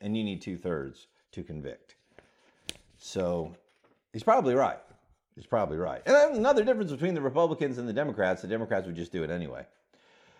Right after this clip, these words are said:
Top Biden advisor refuses to say how we label the Taliban. Yeah, it's Jake Sullivan, National Security Advisor,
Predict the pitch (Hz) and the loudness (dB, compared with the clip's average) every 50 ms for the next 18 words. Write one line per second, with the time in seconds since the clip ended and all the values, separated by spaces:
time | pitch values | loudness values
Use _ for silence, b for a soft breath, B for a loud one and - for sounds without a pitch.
0 | b b b - - 202 226 247 - 160 160 180 196 208 226 233 233 226 220 196 | b b b 6 10 10 12 10 10 8 6 4 6 8 8 6 6 4 4 4
1 | 156 160 156 139 127 160 170 185 202 208 180 208 196 170 156 139 - - - 370 | 6 6 4 4 2 2 6 6 6 6 6 6 6 6 6 4 0 0 4 8
2 | 392 370 330 196 170 170 135 - - 156 147 - - 202 - 175 156 123 120 117 | 8 8 8 6 4 2 0 2 0 -2 0 0 4 6 8 8 8 8 6 4
3 | 120 123 131 139 139 135 - - - _ _ _ _ _ _ _ _ _ _ _ | 4 4 4 4 4 4 0 -4 -14 _ _ _ _ _ _ _ _ _ _ _
4 | _ - - 226 247 254 254 202 170 160 170 165 156 139 92 82 71 67 64 76 | _ -2 2 4 4 4 4 4 4 6 6 6 6 4 0 -2 -4 -4 -6 -8
5 | - - 85 73 69 64 60 58 55 52 50 - - _ _ - - 180 131 - | -10 -8 -10 -8 -8 -8 -8 -8 -10 -10 -12 -16 -20 _ _ 0 0 2 2 0
6 | - - - 262 269 220 - - 185 170 160 147 156 156 151 143 - 160 175 180 | -2 -2 0 0 0 2 4 6 8 8 8 6 4 2 0 -4 -4 -2 -2 0
7 | - 175 160 - - 139 156 151 143 127 113 107 104 101 95 101 101 104 | 0 -2 -6 -6 -6 -4 -2 0 0 2 4 4 4 4 2 0 -4 -6